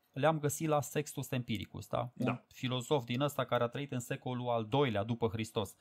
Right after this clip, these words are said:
Speaker 1: Și între timp, că îți spuneam înainte de a intra în, în emisiune,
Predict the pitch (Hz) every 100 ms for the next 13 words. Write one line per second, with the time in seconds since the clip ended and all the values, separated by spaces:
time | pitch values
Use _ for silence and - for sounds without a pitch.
0 | - - - - 151 135 127 - 98 -
1 | - 123 - 135 135 127 117 123 120 113
2 | 113 113 - 120 117 113 110 107 107 110
3 | 110 107 107 110 113 - 156 139 135